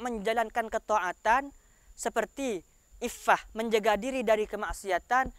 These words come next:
dan menghasilkan keturunan yang soleh dan solihah. Demikian yang bisa kami sampaikan. Semoga bermanfaat bagi sahabat Ittihad Channel. Rabbi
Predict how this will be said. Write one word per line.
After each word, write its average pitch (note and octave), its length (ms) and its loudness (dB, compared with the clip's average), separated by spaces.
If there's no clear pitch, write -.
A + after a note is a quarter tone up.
dan A#3+ 140 6
menghasilkan A3 560 -4
keturunan A3 560 -2
yang F#3+ 240 -8
soleh A#3 400 0
dan F3 160 -4
solihah. E3+ 560 -4
Demikian G3+ 480 0
yang A3 160 -4
bisa G3 240 -2
kami G3 240 -4
sampaikan. G3 640 -2
Semoga G#3 480 0
bermanfaat G3 640 -4
bagi F#3+ 320 -4
sahabat F#3+ 400 -6
Ittihad F3 400 -12
Channel. F#3+ 320 -6
Rabbi G3 240 -2